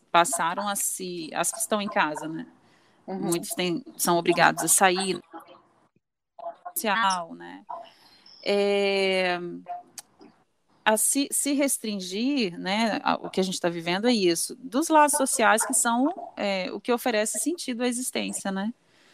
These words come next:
Speaker 1: A gente tem, é, tem isso, né, nas, nas interações digitais e tudo, mas a, a questão da presença, do encontrar, do realizar alguma coisa em, em outros ambientes, isso foi restrito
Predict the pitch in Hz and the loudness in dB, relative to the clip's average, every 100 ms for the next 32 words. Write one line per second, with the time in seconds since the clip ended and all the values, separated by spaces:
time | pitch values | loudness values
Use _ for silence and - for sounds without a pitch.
0 | _ _ - 180 190 - 202 196 - - | _ _ 0 2 2 4 4 2 0 2
1 | 165 - 214 254 214 214 - 185 180 220 | 2 6 8 10 8 4 2 0 2 4
2 | 208 170 - 165 175 170 165 160 160 180 | 4 2 2 0 2 4 2 0 -4 -8
3 | 175 180 170 - 170 170 170 160 - - | -4 -2 0 -2 -6 -6 -8 -6 -6 -6
4 | 175 170 214 - 175 190 214 190 170 196 | -8 -8 -6 0 4 4 2 0 -8 -10
5 | 240 220 196 202 196 214 294 392 - 285 | -8 -4 -2 -2 -2 0 0 -2 -2 -2
6 | - 320 - 214 180 180 180 185 175 175 | -2 -6 -6 -4 -4 -4 -4 -4 -4 -4
7 | 202 226 208 208 - 170 160 - - - | -4 -4 -4 -4 -4 -4 -8 -16 -20 -20
8 | _ - 180 214 214 202 180 170 196 202 | _ -14 -4 0 0 0 -2 0 6 8
9 | 233 233 214 196 185 196 202 208 196 185 | 10 10 8 6 2 -6 -2 -2 -2 -4
10 | 202 233 262 220 196 190 175 - 196 202 | 0 2 2 -2 -4 -8 -10 -8 -4 -2
11 | 196 185 175 196 233 208 220 220 240 262 | -4 -6 -6 -4 -4 -4 -4 0 0 0
12 | 214 208 196 185 170 180 220 233 220 190 | -4 -6 -6 -4 -4 -2 -2 -4 -6 -8
13 | 214 226 247 226 220 240 - 233 233 208 | -8 -8 -8 -6 -4 -4 -6 -6 -6 -8